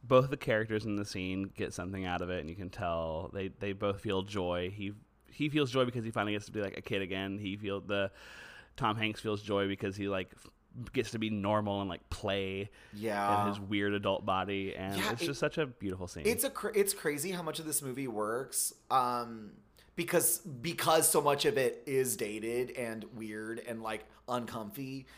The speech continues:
Speaker 1: Mm-hmm.
Speaker 2: We'll, we'll get into it. It's not like no one has ever said this before about the movie.
Speaker 1: Yeah.
Speaker 2: Um, but it, I think what really makes the film work and why I liked it so much is because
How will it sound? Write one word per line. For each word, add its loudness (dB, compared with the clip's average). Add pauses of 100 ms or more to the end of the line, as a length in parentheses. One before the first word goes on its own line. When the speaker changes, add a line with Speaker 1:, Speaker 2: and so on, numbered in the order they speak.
(320)
Speaker 1:
Mm-hmm. -2
Speaker 2:
We'll, 6 (120)
we'll 12
get 8
into 4
it. 6
It's 0
not 4
like 6
no 2
one 6
has 6
ever 8
said 6
this 4
before 2
about -2
the -6
movie. -2 (240)
Speaker 1:
Yeah. 8
Speaker 2:
Um, 0 (340)
but 12
it, 0
I 4
think -4
what 2 (300)
really 0
makes -2
the 0
film 0
work 2
and -2
why 0
I 0
liked -2
it -6
so -6
much -6
is -4
because -6